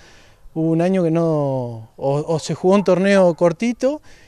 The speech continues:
y bueno, y tuvimos lo del dos mil veinte, la, con la pandemia, que también pudimos hacer medio torneo y medio al otro año,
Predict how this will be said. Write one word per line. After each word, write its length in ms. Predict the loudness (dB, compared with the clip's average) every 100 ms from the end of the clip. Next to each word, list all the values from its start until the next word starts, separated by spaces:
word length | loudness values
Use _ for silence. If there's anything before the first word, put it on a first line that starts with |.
| _
y 120 | -2
bueno, 260 | 2 2 2
y 60 | -4
tuvimos 460 | -2 0 0 0
lo 200 | 0 0
del 180 | -2 -2
dos 140 | -4 -2
mil 180 | -2
veinte, 320 | 0 0 0 -2
la, 120 | -2
con 240 | -2 -2
la 80 | -2
pandemia, 680 | -2 0 0 0 2 0 -2 -12 -20 -20 -12
que 120 | -8
también 360 | -4 -2 0 -2
pudimos 440 | -2 -2 0 0
hacer 280 | -2 -2 -2
medio 1040 | -2 -8 -8 -12 -10 -4 4 6 8 8
torneo 600 | 6 2 2 0 2 0 0
y 80 |
medio 340 | 0 0 2 2
al 80 | 2
otro 300 | 0 0 0
año, 380 | 0 -2 -6